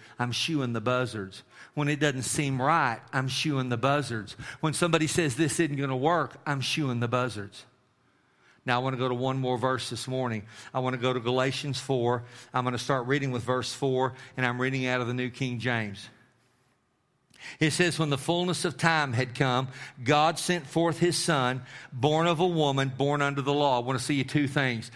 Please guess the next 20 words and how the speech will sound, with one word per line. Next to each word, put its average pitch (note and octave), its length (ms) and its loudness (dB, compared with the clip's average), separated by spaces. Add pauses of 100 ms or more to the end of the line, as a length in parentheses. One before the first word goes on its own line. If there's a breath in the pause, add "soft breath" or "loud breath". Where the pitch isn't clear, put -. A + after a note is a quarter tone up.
(220 loud breath)
Jesus D3+ 380 0
had D#3+ 200 4
to D#3+ 60 2
be D#3 160 2
born D3 340 0
of B2+ 80 0
a C3 60 0
woman. C3+ 420 0
The A#2 140 -2
only D#3 340 2
legal D#3+ 400 2
way D3 260 4
into C#3+ 220 -2
this C#3+ 220 -2
planet C3+ 500 0
is C3 160 -6
through C#3+ 200 0
birth, B2 400 2 (180)
all A#2 100 2
right? C#3+ 260 4